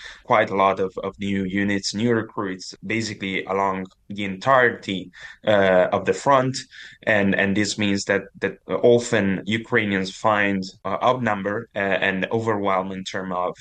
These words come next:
manpower. So I think these are two, the two main challenges that, that Ukraine faces now. But at the same time,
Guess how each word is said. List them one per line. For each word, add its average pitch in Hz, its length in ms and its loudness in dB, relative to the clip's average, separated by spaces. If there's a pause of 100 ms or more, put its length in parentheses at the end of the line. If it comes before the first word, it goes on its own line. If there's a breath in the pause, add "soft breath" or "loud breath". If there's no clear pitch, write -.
manpower. 92 840 2
So 117 180 4
I 113 80 8
think 127 580 0
these 139 220 0
are 117 260 2 (220)
two, 139 220 -6
the 117 120 0
two 139 200 0
main 120 400 2
challenges 113 600 -4
that, 101 220 -6
that 98 240 -2
Ukraine 117 400 0
faces 117 500 -2
now. 90 220 -2
But 92 180 -2
at 92 60 -6
the - 60 -12
same 117 280 -2
time, 107 360 0